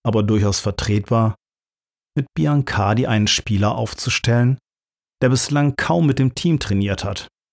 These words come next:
Fast hätte er ja den Ausgleich geschossen und alle hätten dem Trainer auf die Schulter geklopft. Aber man sah schon in der ersten Hälfte sehr deutlich, dass sich Biancardi schwer tat,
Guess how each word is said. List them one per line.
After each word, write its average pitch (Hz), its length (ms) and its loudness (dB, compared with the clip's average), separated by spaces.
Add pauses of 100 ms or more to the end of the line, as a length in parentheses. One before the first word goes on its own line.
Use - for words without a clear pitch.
(520)
Fast - 380 -6
hätte 117 180 0
er 127 100 2
ja 139 140 2
den 151 140 2
Ausgleich 123 480 -2
geschossen 123 560 0
und - 300 -2
alle 247 200 2
hätten 180 240 2
dem 143 140 2
Trainer 107 380 0
auf 120 160 -2
die - 100 -4
Schulter 104 340 0
geklopft. 101 520 -6 (1400)
Aber 131 100 2
man 143 220 4
sah 143 260 0
schon 104 320 0
in 110 140 2
der 120 120 2
ersten 135 380 -2
Hälfte 127 380 2
sehr 131 260 2
deutlich, 101 560 -2 (800)
dass 101 140 0
sich - 180 -2
Biancardi 123 580 0
schwer 127 460 0
tat, 117 400 -2